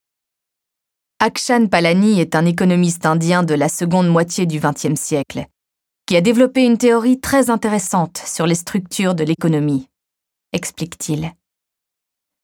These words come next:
Parce qu'elle a le mérite de proposer une perspective inhabituelle, elle inspire de plus en plus de travaux de recherche partout dans le monde. Palani considère que la réussite d'un modèle économique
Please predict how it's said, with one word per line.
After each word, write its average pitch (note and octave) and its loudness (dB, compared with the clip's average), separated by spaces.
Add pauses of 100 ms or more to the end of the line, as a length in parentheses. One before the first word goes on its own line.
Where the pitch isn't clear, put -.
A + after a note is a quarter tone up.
(120)
Parce F3+ 0
qu'elle G3 -2
a G3+ 2
le G#3 2
mérite A#3 4
de F3+ 0
proposer A#3 0
une F#3 2
perspective A#3+ -2
inhabituelle, F3+ 0 (340)
elle F3 2
inspire G3 -2
de E3 0
plus A3 -2
en A3 0
plus G3 -4
de F#3 -2
travaux F3 0
de D3+ 0
recherche D#3+ -4
partout - -6
dans G#3 0
le F3+ 2
monde. C#3+ -2 (1300)
Palani B3 4
considère A#3 0
que F#3 -2
la E3 2
réussite G3+ -4
d'un F3 0
modèle F#3 0
économique F3 0